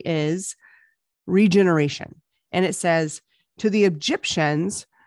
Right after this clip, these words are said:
the scarab, a type of beetle, symbolized the powers that govern the celestial bodies. A great scarab was thought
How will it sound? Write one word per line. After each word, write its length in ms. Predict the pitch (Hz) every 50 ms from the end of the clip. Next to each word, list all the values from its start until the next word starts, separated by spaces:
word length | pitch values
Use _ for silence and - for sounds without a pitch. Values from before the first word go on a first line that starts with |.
| _ _ -
the 160 | 165 196 196
scarab, 840 | - - - - - - 214 254 311 285 196 156 147 147 143 147 160 -
a 80 | - 151
type 280 | - - 185 180 190 254
of 140 | 233 202
beetle, 420 | 156 160 147 147 147 143 165 208 - _ - - - _
symbolized 760 | - - - 247 254 262 294 269 254 247 240 240 240 240 220 -
the 80 | 180 -
powers 640 | - - - 185 175 180 190 196 196 196 196 175 165
that 200 | 160 - - -
govern 360 | 175 170 170 190 208 202 185
the 100 | 165 160
celestial 640 | - - - 147 151 156 160 - - - 240 240 233
bodies. 560 | 180 156 139 139 139 139 139 143 139 - - _ - - - - - _ -
A 100 | 160 165
great 340 | 147 170 185 208 269 320
scarab 520 | - - - - 180 170 170 170 170 160 147
was 320 | 151 151 156 147 - - _
thought 280 | - 175 180 - -